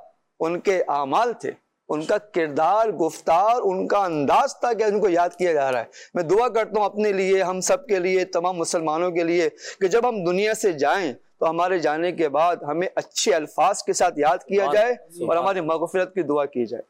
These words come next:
Speaker 2: سبحان اللہ، سبحان اللہ۔ بزرگوں کے مندی چینل کے ناظرین، آپ نے سنا کہ ہمیں تو ہمارا پیارا دین اسلام اس حد تک guide line دیتا ہے کہ یہ بھی بتاتا ہے کہ کس کس سے دوستی کرنی ہے اور کن سے نہیں کرنی، یہ بھی بتا دیا، ان سے نہیں کرنا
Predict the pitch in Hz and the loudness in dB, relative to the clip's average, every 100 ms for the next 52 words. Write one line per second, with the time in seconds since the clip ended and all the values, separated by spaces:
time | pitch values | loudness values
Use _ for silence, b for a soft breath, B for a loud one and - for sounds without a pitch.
0 | - - 123 104 139 127 98 95 - - | -16 -4 -2 0 0 -2 0 0 0 -2
1 | 101 123 143 110 107 113 165 190 196 180 | 0 0 0 0 0 0 0 0 0 -2
2 | 165 160 151 143 143 135 127 123 135 127 | -2 -2 -2 -2 -2 -2 -2 0 0 0
3 | 120 131 - 127 147 - B B B - | 0 -2 -2 0 -2 -4 B B B -4
4 | 143 117 131 160 175 175 170 175 147 135 | -4 -2 -2 -2 -2 0 2 0 0 -2
5 | 127 147 143 135 131 139 131 123 139 131 | 0 -2 -2 0 0 0 -2 -2 0 -2
6 | 110 113 120 143 147 139 123 _ 185 175 | -2 -2 -2 -2 -4 -6 -8 _ -4 -2
7 | - 160 _ 190 180 151 151 156 165 170 | -4 -6 _ -4 -2 -2 -2 0 -2 -2
8 | 170 156 143 170 151 120 98 B B B | -2 -4 -2 0 0 0 -6 B B B
9 | _ 160 160 151 B B - 131 - 160 | _ -2 0 -2 B B -4 -4 -2 -2
10 | 135 - - 147 185 220 196 190 196 202 | 0 -2 -2 0 0 0 -2 -2 -4 -2
11 | 208 202 175 202 - 220 - 196 190 - | -2 0 0 -2 -2 0 2 2 0 -2
12 | 208 185 180 214 247 208 202 185 233 202 | 0 0 0 0 0 -2 -2 0 0 0
13 | 233 220 226 247 214 208 190 151 131 127 | -2 0 0 0 0 2 0 0 -2 -2
14 | - 220 262 262 262 247 190 | -2 0 0 0 2 0 -2